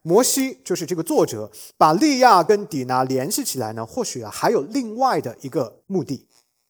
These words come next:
虽然雅各是底拿的父亲，但是利亚并不是雅各最爱的妻子，记得吗？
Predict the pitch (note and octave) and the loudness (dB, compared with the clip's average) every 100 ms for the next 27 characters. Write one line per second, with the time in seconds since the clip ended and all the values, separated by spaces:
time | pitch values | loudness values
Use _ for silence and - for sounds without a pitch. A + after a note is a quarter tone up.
0 | _ _ _ _ _ _ _ - D4+ D#4+ | _ _ _ _ _ _ _ -2 2 4
1 | C#4+ E3 D#3 C#3+ C3 A2+ A2+ C4+ F#3+ B2 | 6 6 4 2 0 0 -6 2 2 2
2 | A#2 - F3+ B2+ G#2+ G#2 - C#3+ A#2 G#2+ | -4 -4 -2 -2 -4 -10 -8 -8 -6 -10
3 | G#2+ C#3 A#2+ G2+ - F3 - F#3 F#3 _ | -6 -4 -6 -10 -14 -10 -8 -8 -10 _
4 | _ _ _ - C4 A3+ A3 - - C#4+ | _ _ _ 2 2 4 -2 -4 -6 4
5 | F4 C#4+ G#3+ B3+ D#3 - _ _ _ _ | 6 6 4 4 4 -2 _ _ _ _
6 | _ _ E4+ D4+ F#3 C3+ B2+ B2 D#3+ G3+ | _ _ 4 6 2 -6 -4 -4 -4 -6
7 | C3+ A2+ G2 F3+ C3+ - G3+ G#3 F3 - | -4 -4 -6 -6 -8 -6 -8 -4 -6 -4
8 | - C3 - - _ _ _ - E3 D3 | -8 -8 -12 -16 _ _ _ -10 -6 -2
9 | A#2+ B2+ | -2 -4